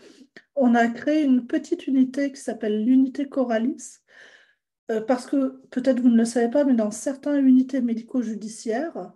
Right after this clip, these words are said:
euh, notamment dans le quatre-vingt-treize et le quatre-vingt-quatorze, des victimes, alors pour les majeurs, peuvent aller, euh, voir un,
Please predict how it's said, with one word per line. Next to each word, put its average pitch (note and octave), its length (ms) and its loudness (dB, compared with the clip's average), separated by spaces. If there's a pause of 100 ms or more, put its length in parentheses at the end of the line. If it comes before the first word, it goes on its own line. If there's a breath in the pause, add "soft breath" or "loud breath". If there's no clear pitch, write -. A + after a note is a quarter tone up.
(520 soft breath)
euh, G3+ 180 -2
notamment B3 480 2
dans A3 120 0
le G#3 120 -6
quatre-vingt-treize A#3 640 -4
et G#3 60 -2
le G#3 60 -8
quatre-vingt-quatorze, A#3+ 920 -4
des A3+ 220 -2
victimes, B3 720 -6 (800 soft breath)
alors F3+ 280 -6
pour A3 180 -2
les G3+ 100 4
majeurs, G#3 640 -4 (460 soft breath)
peuvent C4+ 340 4 (180)
aller, A#3 460 0 (120)
euh, G3+ 340 -4
voir A3 500 -4
un, F#3+ 360 -12